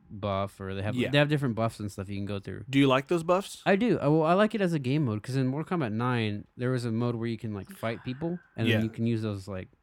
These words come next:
Speaker 1: random buffs or
Speaker 2: The,
Speaker 1: whatever.
Speaker 2: yeah,
Speaker 1: And it was
Speaker 2: the,
Speaker 1: cool. It
Speaker 2: like,
Speaker 1: gave it a
Speaker 2: drops. Yeah.
Speaker 1: yeah, it gave it a different aspect, and it was
Speaker 2: I
Speaker 1: changed
Speaker 2: do
Speaker 1: things
Speaker 2: like
Speaker 1: up a
Speaker 2: that a
Speaker 1: little bit.
Speaker 2: lot. Sometimes it gets very difficult, but
Speaker 1: Yeah.
Speaker 2: it, it makes it more challenging. And
Speaker 1: Yeah.
Speaker 2: it's fun.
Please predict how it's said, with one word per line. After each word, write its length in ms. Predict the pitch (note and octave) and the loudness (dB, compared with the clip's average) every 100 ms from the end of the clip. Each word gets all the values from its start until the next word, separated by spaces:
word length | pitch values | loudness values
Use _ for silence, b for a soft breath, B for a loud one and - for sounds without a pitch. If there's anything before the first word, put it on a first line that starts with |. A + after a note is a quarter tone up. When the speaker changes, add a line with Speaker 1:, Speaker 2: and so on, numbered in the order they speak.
| _ _ _ | _ _ _
Speaker 1:
random 600 | A#2+ A2+ A2+ G#2+ G#2 F#2+ | -2 0 2 0 -2 -4
buffs 380 | F#2 A2 - - | -4 -6 -6 -8
or 20 | G#2+ | -6
Speaker 2:
The, 40 | |
Speaker 1:
whatever. 180 | G#2 A#2+ | -2 0
Speaker 2:
yeah, 140 | A#2+ | 2
Speaker 1:
And 80 | A#2+ | 2
it 20 | |
was 120 | F#3+ F3 | 2 2
Speaker 2:
the, 40 | |
Speaker 1:
cool. 160 | F#3+ D#3+ | 2 4
It 40 | |
Speaker 2:
like, 100 | C3+ | 4
Speaker 1:
gave 100 | B2+ | 4
it 40 | C3+ | 4
a 40 | |
Speaker 2:
drops. 440 | A#2+ A#2+ - - - | 6 4 0 -8 -8
Yeah. 140 | B2+ A2+ | -2 4
Speaker 1:
yeah, 160 | G#3+ A#2+ | 6 6
it 60 | |
gave 220 | C3+ D#3 C#3+ | 4 2 2
it 160 | C3+ | 0
a 80 | B2 | -2
different 340 | A#2 B2 C3 G2+ | -2 0 0 0
aspect, 480 | A2+ - A2 G#2+ G2+ | -2 -2 -4 -4 -4
and 120 | G2+ | -4
it 80 | G#2+ | -2
was 80 | A2 | 2
Speaker 2:
I 80 | D3 | 4
Speaker 1:
changed 160 | F#3 | 6
Speaker 2:
do 40 | D#3 | 6
Speaker 1:
things 80 | C#3+ | 6
Speaker 2:
like 100 | A#2+ | 4
Speaker 1:
up 40 | - | 2
a 60 | |
Speaker 2:
that 80 | G#2+ | 0
a 20 | |
Speaker 1:
little 60 | G#2 | 0
bit. 60 | G2+ | -2
Speaker 2:
lot. 180 | F#2+ - - | -4 -10 -4
Sometimes 420 | E3 F3 G#3 F#3+ | 0 4 4 4
it 120 | D#3+ C#3 | 2 2
gets 220 | D3 - | 0 2
very 360 | C3+ C#3 D3 | 4 6 4
difficult, 640 | B2+ C3 D3+ - D#3+ E3 C3+ | 2 -2 -2 0 0 0 2
but 120 | B2 | 4
Speaker 1:
Yeah. 180 | G2+ G2 | 4 0
Speaker 2:
it, 100 | A2 B2 | -6 -8
it 60 | B2 | -2
makes 240 | C3 - | -2 0
it 60 | A#2+ | -2
more 280 | A2+ A#2 A2+ | -2 -4 -4
challenging. 680 | - A#2 A2+ G#2 G2 F#2+ | -4 -4 -4 -8 -12 -8
And 80 | A2 | -2
Speaker 1:
Yeah. 180 | A2 G2 | -2 -2
Speaker 2:
it's 160 | A2+ - | -6 -8
fun. 340 | A#2+ F#2+ F#2 | -8 -8 -10